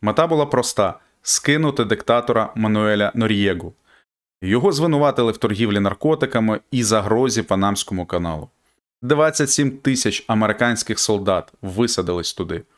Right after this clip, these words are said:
Сотні цивільних загинули. Нор'єгу арештували.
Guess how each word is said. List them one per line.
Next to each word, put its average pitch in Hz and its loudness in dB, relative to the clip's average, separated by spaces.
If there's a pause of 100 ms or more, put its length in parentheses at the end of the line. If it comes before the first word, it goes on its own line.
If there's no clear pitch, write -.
(360)
Сотні 151 0
цивільних 117 2
загинули. 90 -2 (580)
Нор'єгу 123 0
арештували. 90 0